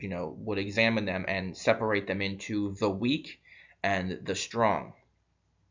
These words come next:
Uh, the strong were sent to go work and do labor. Uh, and, uh, again, sadly, the weak, uh, or those who they didn't think could do the labor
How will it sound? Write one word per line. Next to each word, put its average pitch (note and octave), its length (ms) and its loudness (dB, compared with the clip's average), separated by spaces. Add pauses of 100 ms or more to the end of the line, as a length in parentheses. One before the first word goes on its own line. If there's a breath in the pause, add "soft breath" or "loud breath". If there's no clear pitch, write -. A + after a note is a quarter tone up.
(480)
Uh, G2 220 4
the A2 80 0
strong A#2 520 2
were A2 120 0
sent G#2+ 400 -2
to G2+ 420 0 (420 loud breath)
go A#2 160 8
work G2+ 460 4
and G2 260 -4
do A2 200 0
labor. G#2 520 0 (480 loud breath)
Uh, F#2+ 280 4 (100)
and, G2 440 -4
uh, G2 240 0 (400)
again, F#2 760 -2
sadly, A2 680 2 (180)
the A2+ 240 0
weak, A2+ 500 -2
uh, G2 180 -4
or G2+ 100 -2
those G#2+ 240 0
who A2+ 60 -6
they G#2 100 0
didn't G2 240 -4
think F#2+ 160 -6
could G#2 180 -4
do E3 160 2
the B2+ 80 4
labor G2+ 480 0